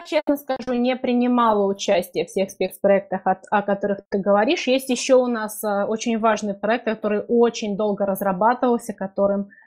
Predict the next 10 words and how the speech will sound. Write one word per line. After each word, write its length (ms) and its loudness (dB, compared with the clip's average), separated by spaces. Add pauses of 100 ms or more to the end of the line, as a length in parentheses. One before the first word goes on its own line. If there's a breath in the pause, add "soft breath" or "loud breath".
(120 loud breath)
который, 460 2
э, 40 -12
м, 1200 0
который 340 2
очень 280 0
важен 280 2
для 180 0
нас. 220 0
Он 60 2
называется 420 0